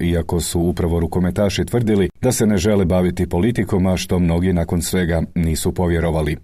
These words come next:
Podsjetimo, jučer smo javili kako je grad Zagreb u suradnji s Hrvatskim rukometnim savezom organizirao doček rukometaša koji se s medaljom vraćaju s Eura, no i da su upravo rukometaši na kraju inzistirali da im na dočeku pjeva Marko Perković Thompson,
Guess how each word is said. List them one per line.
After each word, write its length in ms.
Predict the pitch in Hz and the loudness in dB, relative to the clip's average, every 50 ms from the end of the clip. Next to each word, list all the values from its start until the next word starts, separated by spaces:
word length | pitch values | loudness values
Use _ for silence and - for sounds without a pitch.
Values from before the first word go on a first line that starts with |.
| _ - | _ -4
Podsjetimo, 440 | - 131 127 - 123 95 117 110 113 | -2 -2 0 0 0 2 2 2 2
jučer 320 | 110 113 117 - - 101 82 | 2 2 2 2 0 -2 0
smo 180 | - - 92 | 0 0 0
javili 360 | 87 87 87 87 85 82 82 | 2 2 2 2 0 0 0
kako 220 | 78 92 90 - 90 | -2 -2 -2 0 0
je 60 | 87 | 0
grad 200 | 82 92 95 90 | 0 2 0 2
Zagreb 400 | 80 95 95 92 87 85 82 73 | 2 2 2 2 2 0 0 0
u 80 | 76 - | -2 -2
suradnji 380 | - - 90 87 87 87 87 | -2 -2 0 0 0 0 -2
s 60 | 78 | -2
Hrvatskim 440 | - - 92 85 85 - - 82 80 | -2 -2 -2 -2 -2 -2 -2 -2 0
rukometnim 580 | 87 87 85 92 87 87 85 - - 85 82 80 | 0 0 0 -2 -2 -2 -2 -2 -2 0 0 -2
savezom 540 | - - 98 92 92 95 85 80 92 87 90 | 0 0 0 0 2 2 0 0 0 0 0
organizirao 600 | 85 80 87 85 85 82 78 90 90 85 87 85 | 0 0 0 0 0 0 0 0 0 0 0 0
doček 400 | 73 87 87 82 - 98 82 - | 0 0 -2 -2 -2 -4 -2 -2
rukometaša 720 | 90 82 - - 80 80 80 - 104 107 101 - - 98 - - | -4 -4 -2 -2 -2 -2 0 0 0 0 0 0 0 -2 -2 0
koji 180 | - 120 110 | 0 0 0
se 140 | - 107 98 | 0 0 0
s 80 | 80 - | 0 0
medaljom 460 | 101 101 92 98 92 92 92 90 82 | 0 2 2 2 2 2 2 2 2
vraćaju 520 | 87 92 95 92 90 - - 92 87 87 | 2 2 0 0 0 0 0 0 0 0
s 140 | 82 - - | 0 0 0
Eura, 300 | 113 101 87 82 78 73 - - | 0 2 2 2 0 -2 -4 -4
no 160 | - 120 135 123 | -2 0 0 0
i 60 | 120 | 2
da 120 | 117 113 | 0 0
su 180 | 104 - - 107 | 0 0 0 0
upravo 320 | 110 107 113 104 95 95 | 0 2 2 2 2 2
rukometaši 680 | 95 92 90 - 87 90 87 87 107 110 104 - - 92 | 2 0 0 0 0 0 0 0 0 0 0 0 0 0
na 120 | 85 85 | 0 0
kraju 320 | - - 101 98 90 87 85 | 0 0 0 2 2 2 2
inzistirali 720 | 82 82 76 85 78 - - 120 123 117 104 92 90 85 | 0 0 0 -2 -2 0 0 0 0 2 2 2 2 2
da 120 | - 90 | 2 0
im 120 | 87 85 | 0 0
na 140 | 87 90 87 | 0 0 0
dočeku 420 | 90 107 107 - - 104 - - 80 | 0 0 -2 -2 -2 -4 -4 -2 -2
pjeva 260 | - 98 95 92 90 | 0 0 2 2 2
Marko 360 | 85 90 90 90 90 - 85 | 2 2 0 0 0 -2 -2
Perković 540 | 85 85 82 80 - - 85 82 80 - - | -2 -2 -2 -2 -2 -2 -2 -2 -2 -2 -2
Thompson, 460 | - 98 90 85 82 - 90 78 73 | -2 0 0 0 0 -2 -2 -2 -2